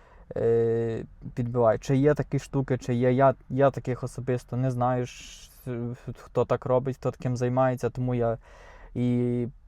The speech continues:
пробую відговарювати, щоб, типу, поїхати, там немає нічого страшного, вас там перевірять, е, е, там елементарні тормоза, елементарні світло і, ну, нічого такого страшного немає. Але багато, ну, пару таких людей мене вже запитувало не раз, що я знаю, типу,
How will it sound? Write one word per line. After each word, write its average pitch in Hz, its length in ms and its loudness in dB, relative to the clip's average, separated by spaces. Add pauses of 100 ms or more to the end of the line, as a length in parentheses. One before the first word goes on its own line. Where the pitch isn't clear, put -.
(120)
пробую 127 600 2
відговарювати, 123 840 2
щоб, 117 200 -8
типу, 117 300 -4
поїхати, 131 480 -2
там 113 180 -6
немає 120 300 -2
нічого 120 280 -6
страшного, 139 500 -4
вас 117 140 -2
там 120 180 -6
перевірять, 123 640 0
е, 113 160 0 (560)
е, 123 420 2
там 120 240 -2
елементарні 127 640 2
тормоза, 127 720 2
елементарні 123 640 -2
світло 135 500 -2
і, 117 320 0 (400)
ну, 120 280 -2
нічого 135 500 0
такого 131 340 -2
страшного 127 440 -2
немає. 120 380 0
Але 117 100 2
багато, 131 480 0 (560)
ну, 123 240 -4
пару 127 300 8
таких 123 320 -4
людей 135 220 2
мене 127 200 2
вже 123 160 -2
запитувало 120 600 0
не 120 160 -2
раз, 135 220 2
що - 160 -8
я 120 160 2
знаю, 127 460 -2
типу, 120 680 -4